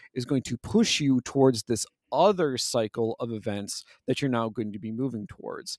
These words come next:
And so it feels more comfortable when you're playing it. It feels more logical because you never have to sort of, like, guess what it is that you're supposed to be doing. Like,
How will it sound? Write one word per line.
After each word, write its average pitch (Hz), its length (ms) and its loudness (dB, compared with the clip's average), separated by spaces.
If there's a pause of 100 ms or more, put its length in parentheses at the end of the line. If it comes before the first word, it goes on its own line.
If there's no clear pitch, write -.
(340)
And 139 120 0
so 147 280 6
it 151 120 -8
feels 202 460 0
more 175 200 4
comfortable 151 580 0
when 131 120 0
you're 123 100 0
playing 208 380 2
it. 123 100 0
It 113 100 -10
feels 175 240 2
more 135 160 4
logical 127 680 2 (400)
because 131 400 2
you 135 140 0
never 143 540 4
have 135 280 0
to 123 100 -8
sort 135 220 -2
of, 117 100 -2
like, 117 280 -2 (340)
guess 147 480 2 (380)
what 135 240 6
it 135 120 2
is 127 120 2
that 131 140 -6
you're 127 80 -2
supposed - 360 -2
to 120 60 -4
be 110 100 -4
doing. 175 420 0
Like, 117 200 -4